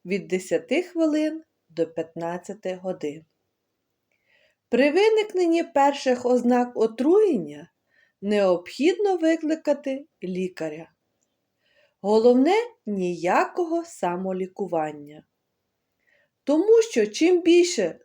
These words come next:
токсинів потрапить у кров, тим важче буде перебіг отруєння.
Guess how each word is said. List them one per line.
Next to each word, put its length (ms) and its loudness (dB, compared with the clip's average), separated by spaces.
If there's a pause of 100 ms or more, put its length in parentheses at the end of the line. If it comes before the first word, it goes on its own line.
токсинів 720 0
потрапить 720 -4
у 140 -12
кров, 460 -2 (520)
тим 240 -2
важче 520 0
буде 540 -2 (120)
перебіг 600 -4
отруєння. 720 -12